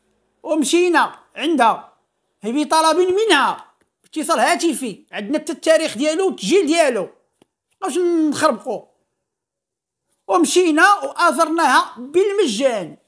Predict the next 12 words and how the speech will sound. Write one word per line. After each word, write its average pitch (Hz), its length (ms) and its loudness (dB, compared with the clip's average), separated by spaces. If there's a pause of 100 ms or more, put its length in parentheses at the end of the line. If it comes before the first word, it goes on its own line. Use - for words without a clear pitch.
(880)
شخصيًا 339 760 0
حتى - 200 -8
الماكلة 320 400 0
ملي 320 160 0
كيحطوا 320 360 -6
شي 311 160 -2
مسمن 302 360 -2
ولا 294 120 0
شي - 100 -8
حلو 339 140 0
ما 381 100 0
كناكلهاش، 302 720 0